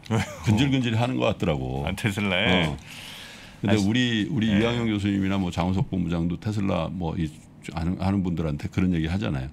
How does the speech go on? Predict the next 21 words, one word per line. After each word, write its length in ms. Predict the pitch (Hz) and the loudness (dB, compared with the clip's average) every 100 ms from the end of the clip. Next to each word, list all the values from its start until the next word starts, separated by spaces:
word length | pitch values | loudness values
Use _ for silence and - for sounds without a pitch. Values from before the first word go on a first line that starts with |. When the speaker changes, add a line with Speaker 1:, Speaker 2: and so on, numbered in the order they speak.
| - | -10
Speaker 1:
음. 500 | 80 76 73 69 69 69 | -8 -6 -6 -8 -8 0
Speaker 2:
아이, 180 | 90 67 | 0 0
좋다고. 600 | - 82 - 82 67 69 95 | -4 -6 -2 0 0 -4 -6
그런데, 340 | - 85 82 107 | -2 0 2 0
Speaker 1:
음. 540 | 67 - - - - 76 | -4 -10 -12 -14 -10 -4
Speaker 2:
예, 260 | 76 73 73 107 - - | -2 -2 -4 -8 -16 -16
너무 260 | - 82 101 - | -2 0 0 -2
과하게 420 | - - 127 139 | -6 -2 2 2
올랐을 480 | 104 87 92 92 - | 4 4 2 2 -4
그 160 | - 113 | 0 2
국면에 380 | 127 135 117 101 | 2 2 2 0
꼭 180 | 95 | -2
따라사지는 560 | - 98 95 85 82 104 | 0 0 2 0 0 0
마시라고 400 | 98 80 95 95 | 2 2 2 2
Speaker 1:
네, 140 | 87 | 2
네, 40 | 82 | 0
Speaker 2:
그런 200 | 85 87 | 2 2
Speaker 1:
네. 60 | |
Speaker 2:
얘기를 340 | 78 73 71 71 - - - - - | 2 0 -2 -4 -10 -20 -20 -20 -6
하시더군요. 680 | 98 95 - 78 69 71 | -4 -4 -4 -2 -2 -4
근데 280 | 92 113 117 | -4 -2 -2